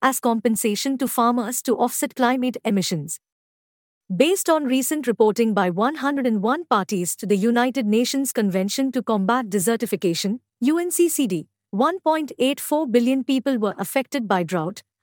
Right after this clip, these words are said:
of which four point seven percent were exposed to severe or extreme drought. According to a new research published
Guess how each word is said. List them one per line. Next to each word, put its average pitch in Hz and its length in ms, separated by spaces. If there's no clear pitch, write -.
of - 160
which 302 160
four 330 240
point 269 320
seven 269 340
percent 247 460
were 185 160
exposed - 480
to 247 80
severe 269 500
or 214 180
extreme 262 480
drought. 170 420
According 277 440
to 330 120
a 262 60
new 247 240
research 262 480
published 185 460